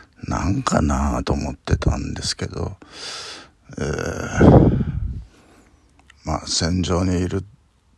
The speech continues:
ていうことで、僕も同情はしてたんですけど、結局なんだかんだ言って最終的に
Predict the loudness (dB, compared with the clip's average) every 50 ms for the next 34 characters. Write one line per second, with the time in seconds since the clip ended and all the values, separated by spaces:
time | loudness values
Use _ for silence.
0 | _ _ _ _ -8 -8 -8 -8 -10 -10 -10 -8 -4 -4 -2 -2 -2 -2 -4 -6
1 | -8 -8 -6 -6 -6 -6 -8 -10 -14 -16 _ _ _ _ _ _ _ _ _ _
2 | _ _ _ _ _ _ -18 -12 -8 -8 -8 -8 -8 -10 -12 -12 -12 -12 -8 -4
3 | -2 0 0 2 2 0 0 -2 -4 -6 -6 -8 -6 -2 0 0 0 0 0 -2
4 | 0 0 0 0 0 -2 -2 -2 -4 -4 -4 -6 -6 -6 -6 -6 -6 -6 -4 -4
5 | -4 -4 -4 -6 -8 -10 -16 -20 -20 -20 -20 -20 -20 -20 -20 -20 -20 _ _ _
6 | _ _ _ _ _ _ _ _ _ _ _ _ _ _ _ _ _ -4 -4 -4
7 | -2 0 0 0 2 4 6 8 8 8 8 8 6 6 4 4 4 4 6 4
8 | 4 2 2 0 2 4 6 6 6 6 4 2 2 0 0 2 0 0 0 0
9 | 0 0 2 2 2